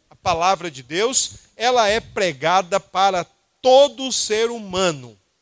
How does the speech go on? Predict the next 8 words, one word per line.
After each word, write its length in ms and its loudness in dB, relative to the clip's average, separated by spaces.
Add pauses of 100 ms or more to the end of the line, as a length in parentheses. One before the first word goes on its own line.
(1040)
Por 120 -10
exemplo, 480 -4 (1120)
a 80 -14
gente 180 -12
pode 240 -2
contratar 560 -4
um 160 -6
super 720 -2